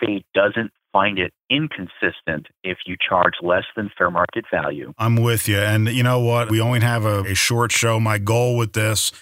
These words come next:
Speaker 2: I'm gonna wrap this up in the final segment as well. My listeners, that we can get together and try to help you out there, Brad. So,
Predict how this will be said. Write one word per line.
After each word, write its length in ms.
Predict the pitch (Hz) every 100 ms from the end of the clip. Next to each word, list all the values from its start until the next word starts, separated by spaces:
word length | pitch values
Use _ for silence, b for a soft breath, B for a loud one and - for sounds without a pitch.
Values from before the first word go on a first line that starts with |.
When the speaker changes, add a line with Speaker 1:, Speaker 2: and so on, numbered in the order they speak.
| B B -
Speaker 2:
I'm 60 |
gonna 140 | 107 101
wrap 260 | 107 107
this 180 | 110 101
up 140 | 117 107
in 60 |
the 80 | 101
final 340 | - 110 110 98
segment 460 | - 113 107 107
as 140 | 95 101
well. 420 | 104 104 98 87 B B
My 280 | - 101 123
listeners, 760 | 131 117 101 110 110 110 107 - B B -
that 100 | 104
we 140 | 104
can 100 | 95
get 200 | 92 120
together 440 | 123 107 113 113 104
and 100 | 101
try 220 | 104 101
to 80 | 92
help 320 | 101 101 92
you 140 | 92
out 200 | 87 87
there, 160 | 95 90
Brad. 440 | 87 92 92 92
So, 360 | 87 113 107 101